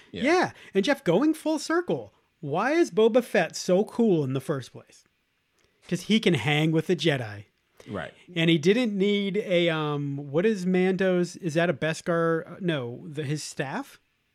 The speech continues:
Speaker 1: Yeah, Beskar spear.
Speaker 2: Yeah, the Beskar spear. Like, he didn't need that. He didn't need a, you know, a lightsaber baton.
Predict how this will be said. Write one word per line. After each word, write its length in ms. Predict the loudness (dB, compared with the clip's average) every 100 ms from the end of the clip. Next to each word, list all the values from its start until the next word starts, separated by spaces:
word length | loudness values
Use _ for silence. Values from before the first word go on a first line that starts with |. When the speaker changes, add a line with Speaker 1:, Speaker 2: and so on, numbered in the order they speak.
| _
Speaker 1:
Yeah, 140 | -2 -2
Beskar 400 | 0 -2 0 -2
spear. 320 | -2 -8 -8
Speaker 2:
Yeah, 240 | -2 0 0
the 100 | 0
Beskar 400 | -4 -2 -4 -4
spear. 540 | -4 -2 0 0 -4 _ _ _
Like, 160 | 0 2
he 80 | 4
didn't 140 | 4
need 160 | 2 2
that. 360 | 0 -2 -6 -10
He 140 | _ -2
didn't 300 | 0 -2 2
need 500 | 2 2 2 -2 -2
a, 180 | -2 0
you 500 | 0 -4 -6 -4 -4
know, 140 | -4
a 160 | -6 -8
lightsaber 640 | -6 -4 -4 0 0 0 0
baton. 640 | -2 -2 -8 -8 -8 -12